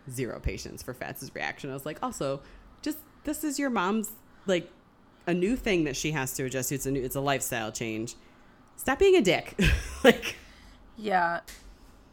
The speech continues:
Speaker 2: Fats is the most confusing character throughout this whole book. And that is their adopted son.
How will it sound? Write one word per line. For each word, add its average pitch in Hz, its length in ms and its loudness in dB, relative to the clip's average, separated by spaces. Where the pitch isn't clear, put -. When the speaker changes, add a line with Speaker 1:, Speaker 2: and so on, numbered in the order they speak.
Speaker 2:
Fats 277 580 0
is 208 220 -6
the 220 140 -4
most 185 580 -2
confusing 180 560 -8
character 170 760 -6
throughout 160 280 -2
this 156 140 -14
whole 147 140 -14
book. 160 300 -10
And 190 140 -8
that 190 160 2
is 185 360 -6
their 202 460 2
adopted 196 640 0
son. 175 380 -6